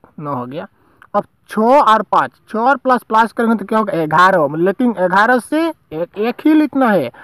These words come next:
और हासिल वाला एक छः में जुड़ जाएगा एक, तो क्या हो जाएगा, सात। अभी देखिए चार संख्या वाला, चार डिजिट संख्या है, चार डिजिट, पाँच डिजिट, छः डिजिट,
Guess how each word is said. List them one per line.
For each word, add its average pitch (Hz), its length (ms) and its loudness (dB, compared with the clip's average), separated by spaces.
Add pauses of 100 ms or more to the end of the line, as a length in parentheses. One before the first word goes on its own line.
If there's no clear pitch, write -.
(240)
और 170 100 -4
हासिल 226 340 -2
वाला 220 220 2 (100)
एक 262 220 -2 (260)
छः 180 180 0
में 196 160 0
जुड़ 190 280 -4
जाएगा 175 340 0
एक, 156 180 -4
तो - 140 -12
क्या 165 200 -8
हो 156 60 -6
जाएगा, 175 320 -4 (600)
सात। 131 120 -8 (800)
अभी 202 220 2
देखिए 254 400 2
चार 269 480 2
संख्या 233 380 -2
वाला, 165 180 0
चार 262 400 2
डिजिट 208 380 -4
संख्या 151 360 -10
है, 131 140 -10
चार 247 360 2
डिजिट, 226 460 -2
पाँच 220 220 4
डिजिट, 214 300 -4 (100)
छः 226 160 0
डिजिट, 214 240 -6